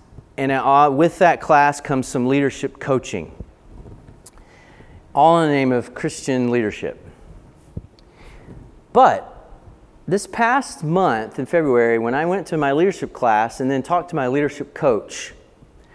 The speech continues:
I heard some things spoken to the class and spoken to me directly that I feel like we have, many of us have grown up in the church hearing. Maybe the intention is right,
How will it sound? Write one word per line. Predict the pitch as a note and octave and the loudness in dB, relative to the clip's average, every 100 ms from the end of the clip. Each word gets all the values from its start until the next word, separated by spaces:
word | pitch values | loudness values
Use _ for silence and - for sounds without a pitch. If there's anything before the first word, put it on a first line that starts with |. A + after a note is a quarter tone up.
| - - | -10 0
I | G#3+ | 0
heard | G3+ C#4+ - | 2 0 0
some | C3 | -4
things | A2+ A2 D#2+ F2 - - - _ _ - - - - - _ - - - | -2 -4 -6 -14 -18 -20 -20 _ _ -20 -20 -20 -20 -20 _ -20 -20 -20
spoken | - - G#3 G#3 F#3 F3 | -4 2 2 4 0 0
to | - F3 D#3+ | 2 4 4
the | E3+ | 4
class | F3 D3+ C3+ C#3+ D3+ - | 2 4 6 4 0 -6
and | C3+ | -6
spoken | C3 C#3+ C3+ D3 | -2 -2 0 -2
to | C3 | 0
me | C3+ C3+ | 0 0
directly | C3 A#2+ A2 - A2 A2 - - _ - - - - - - - - - - | 2 2 2 -2 -4 -4 -12 -20 _ -20 -20 -20 -20 -20 -20 -20 -20 -20 0
that | - A3 - | 6 6 4
I | A3 D#4+ | 2 2
feel | - E4+ E4+ | 2 2 4
like | G3 E3 F3+ F3 | 6 6 4 0
we | F3 A3+ B3+ | -4 0 0
have, | B3 A3+ D3+ E3 | 2 2 2 0
many | F#3+ C4 F#3+ | 2 4 4
of | C#3+ C3+ | 4 2
us | C#3+ D3 | 0 0
have | B2+ | 0
grown | D3 E3+ G3 | 2 2 2
up | - | 0
in | F3+ | -2
the | F3 | -2
church | - C#3 B2 - | -2 -2 -2 -6
hearing. | D#3+ C#3 G#2+ E2 - - - - _ - _ - - - - - - | -2 0 0 -6 -16 -20 -20 -20 _ -20 _ -20 -20 -20 -20 -20 -2
Maybe | G3+ A#3+ A#3 | 2 4 4
the | A#3+ | 6
intention | A3 A#3 C4+ C4+ C4+ | 4 4 2 2 2
is | B3+ G#3+ | 2 4
right, | B3 B3 C4 A#3+ | 6 8 8 4